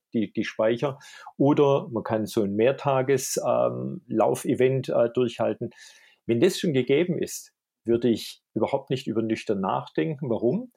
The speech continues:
Weil du in dem Get and Give die Belastung viel zu hoch setzt. Das heißt, der Körper hat richtig Stress dadurch, dass er nicht diese Nährstoffe und diese Makronährstoffe wie Kohlenhydrate nicht bekommt.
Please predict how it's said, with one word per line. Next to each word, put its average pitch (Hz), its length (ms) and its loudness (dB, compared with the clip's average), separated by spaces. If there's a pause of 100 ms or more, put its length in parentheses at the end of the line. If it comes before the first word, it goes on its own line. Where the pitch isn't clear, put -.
(300)
Weil 110 140 2
du 143 140 0
in 123 100 -2
dem 123 260 -2
Get 175 200 -2
and 156 180 -4
Give 190 220 0 (340)
die 117 80 2
Belastung 120 720 0
viel 156 340 -4
zu - 300 -4
hoch 135 240 0
setzt. - 520 -8 (460)
Das 92 140 -8
heißt, 127 300 0
der 113 120 4
Körper 139 600 -2
hat - 280 -8
richtig 147 400 -2
Stress 131 380 -2
dadurch, 135 680 -2 (100)
dass 110 200 0
er 123 160 0
nicht 127 520 -2
diese 135 520 2
Nährstoffe 123 600 0
und 127 420 2
diese 113 260 0
Makronährstoffe 117 800 -2
wie 101 100 -2
Kohlenhydrate 113 680 -2
nicht 101 160 -6
bekommt. 160 380 -4